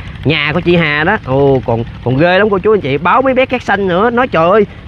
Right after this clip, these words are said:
tụi bên kia mà nó lại quay á, là phải, à, tống cổ đi hết nha, không cho nha, căng căng nha. À, thì không biết là ngày mai em có quay được hay không, nhưng mà em sẽ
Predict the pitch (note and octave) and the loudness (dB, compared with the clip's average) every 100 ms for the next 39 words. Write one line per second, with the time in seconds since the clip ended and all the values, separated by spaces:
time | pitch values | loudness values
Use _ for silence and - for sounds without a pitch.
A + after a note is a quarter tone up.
0 | - B2+ D#3+ F3+ G3 G#3 A3 F#3 D#3+ G3+ | -4 0 2 2 2 2 4 2 0 0
1 | C3 D#3+ F#3+ G3+ A3+ G#3+ D#3 A#2+ D3+ G#3 | 0 0 0 0 2 2 0 0 0 2
2 | G3+ F3 G3 B3+ - D3 G#3+ G3 A3+ A3+ | 0 0 0 -2 0 2 4 2 2 -2
3 | G3 - G#3 G#3 G3 A3 A3 G#3 - - | -4 -4 -4 -2 -2 0 0 -2 -6 -14
4 | - - A#2+ D3 C3+ C3+ D3 D3 C3+ F2+ | -18 -8 -4 -2 -2 -4 -2 0 0 -2
5 | G#2 G#2+ C#3+ D#3 C#3+ A#2 A2 A#2+ D3+ G3+ | -2 -2 0 0 0 -2 -2 0 0 0
6 | C3+ A2+ B2+ B2+ C3+ E3 D3+ C#3 A#2+ A2 | 0 0 0 0 0 0 0 0 0 -2
7 | D#3 C#3+ B2 - - - - - - - | -2 0 -2 -6 -16 -18 -18 -18 -16 -4
8 | B2 C3 A#2 A2+ B2+ A#2 | 0 0 0 0 -2 -2